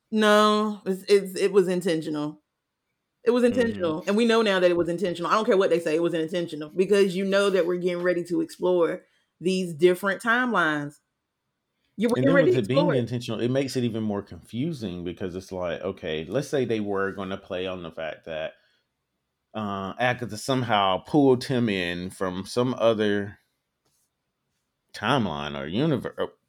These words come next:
Speaker 2: whatever this is supposed to be.
Speaker 1: Mm-hmm.
Speaker 2: Like,
Speaker 1: But see, to me
Speaker 2: again, how would that im-, have impact?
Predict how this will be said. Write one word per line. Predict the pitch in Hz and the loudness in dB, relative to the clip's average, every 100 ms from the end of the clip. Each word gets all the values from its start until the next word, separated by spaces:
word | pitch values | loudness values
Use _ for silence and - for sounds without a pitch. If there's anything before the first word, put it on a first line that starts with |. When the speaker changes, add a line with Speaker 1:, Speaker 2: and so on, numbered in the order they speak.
| _ | _
Speaker 2:
whatever | 101 123 120 120 120 107 | 0 2 4 2 2 0
this | 92 104 | -4 -6
is | 90 | -8
supposed | 92 82 80 - | -8 -6 -6 -6
to | 64 | -12
be. | 65 73 | -10 -6
Speaker 1:
Mm-hmm. | 185 190 185 220 247 _ _ _ _ _ _ _ _ _ _ _ _ _ _ _ _ _ _ _ _ _ 107 | -4 -2 -4 -6 -12 _ _ _ _ _ _ _ _ _ _ _ _ _ _ _ _ _ _ _ _ _ -10
Speaker 2:
Like, | 104 101 - _ _ _ _ _ _ _ _ _ _ _ _ _ - - - - _ _ _ - - | -6 -6 -8 _ _ _ _ _ _ _ _ _ _ _ _ _ -20 -20 -20 -20 _ _ _ -14 0
Speaker 1:
But | 247 | 0
see, | - 302 | 2 -2
to | - 277 262 | -2 -2 0
me | |
Speaker 2:
again, | - 143 147 110 120 110 - | 2 2 2 2 -2 -6 -10
how | 110 117 | -2 2
would | 135 | 4
that | 131 120 - - | 4 4 2 -10
im-, | 117 117 110 | -4 -4 -4
have | 117 117 | -4 -4
impact? | 110 123 120 107 - | -2 -4 -2 -6 -6